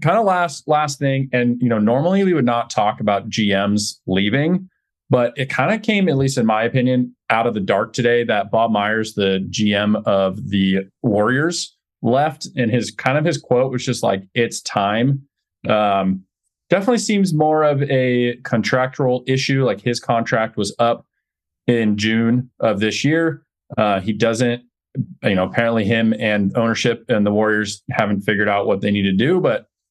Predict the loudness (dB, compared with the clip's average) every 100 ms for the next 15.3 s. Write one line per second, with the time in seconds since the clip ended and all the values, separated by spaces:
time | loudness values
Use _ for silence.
0 | _ _ _ 0 2 2 2 0 0 -4
1 | -4 -2 0 0 0 0 0 0 2 2
2 | 2 0 0 0 -2 0 -2 -4 -10 _
3 | _ _ _ _ 0 2 2 2 0 -2
4 | -2 0 0 0 0 -2 -6 -2 0 0
5 | 2 0 0 0 0 0 -2 0 0 -2
6 | -2 0 0 -4 _ -10 -10 _ -2 0
7 | 0 -4 -2 0 2 0 2 2 2 2
8 | 0 0 0 0 0 -4 -10 _ _ -4
9 | -2 2 0 2 0 0 0 0 2 2
10 | 0 -2 -6 _ _ _ 0 2 0 -2
11 | 0 0 0 0 0 2 0 0 0 0
12 | 0 -2 -2 0 0 0 0 -2 -2 0
13 | 0 0 2 0 -2 0 -2 0 0 0
14 | 0 0 0 0 0 -2 -2 0 0 0
15 | 0 -2 -2